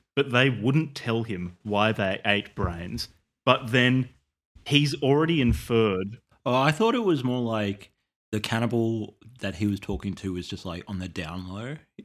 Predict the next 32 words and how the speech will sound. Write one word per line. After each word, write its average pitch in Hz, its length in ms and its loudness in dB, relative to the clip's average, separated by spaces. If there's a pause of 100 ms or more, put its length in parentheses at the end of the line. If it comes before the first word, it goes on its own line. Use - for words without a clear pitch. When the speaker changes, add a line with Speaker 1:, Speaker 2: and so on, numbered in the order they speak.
(140)
Speaker 2:
and 98 140 -6
just, 92 140 -10
like, 78 400 -12 (240)
he 101 40 -10
had 98 120 -8
to 92 60 -14
do, - 100 -14 (100)
basically 120 380 -2
had 92 160 -10
to - 60 -20
do 92 100 -8
some, 92 160 -10
like, 76 340 -16 (480)
sneaky 82 640 -12 (720)
kind 82 180 -14
of, 78 100 -18
like, 76 460 -20 (320)
It's - 140 -16
cool, - 260 0
man, 87 460 -4
you 95 100 -10
know, 87 180 -10
like, 82 200 -12
I'm 85 160 -12
undercover. 87 480 -14
I'm 76 100 -16
not - 140 -16
gonna, 82 240 -14
I'm 95 100 -10
not, 107 300 -6 (200)
I'm 104 140 -4
not 101 220 -4